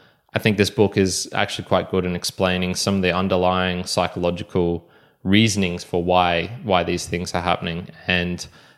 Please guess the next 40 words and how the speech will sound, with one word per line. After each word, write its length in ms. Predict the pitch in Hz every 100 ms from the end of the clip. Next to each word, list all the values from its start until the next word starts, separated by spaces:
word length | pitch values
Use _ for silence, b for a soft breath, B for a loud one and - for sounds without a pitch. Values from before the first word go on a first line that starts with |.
| -
um, 200 | 87 85 -
it 80 |
straight 300 | 104 - 127 92
up 100 | -
just 160 | 98
has 120 | 101 87
some 120 | 90 90
great 160 | 87 -
parenting 420 | 87 90 - 87
advice, 340 | 85 85 90 - - -
I 60 | -
believe. 380 | 90 95 90 82 - -
I 60 | 92
don't 160 | 87 92
have 80 | 90
a 80 | -
kid. 220 | 98 92 - -
I've 140 | 87 90
never 120 | 85
put 160 | - 92
it 60 | 90
into 100 | 87 -
practice 280 | 92 - -
myself, 340 | 87 107 113 - 117
but 200 | 131 120 - -
what 120 | 104 101
they 80 |
said, 240 | 95 101 87 85 -
you 160 | - 92
know, 100 | 85 -
seems 140 | 87 -
to 80 |
make 180 | 87 87
sense 260 | - 87 -
to 80 | -
me. 160 | 92 - _ _ - B B B B
So 260 | - 107 104
what's 140 | 127 147
something 180 | 135 107
pragmatic? 400 | 117 107 113 139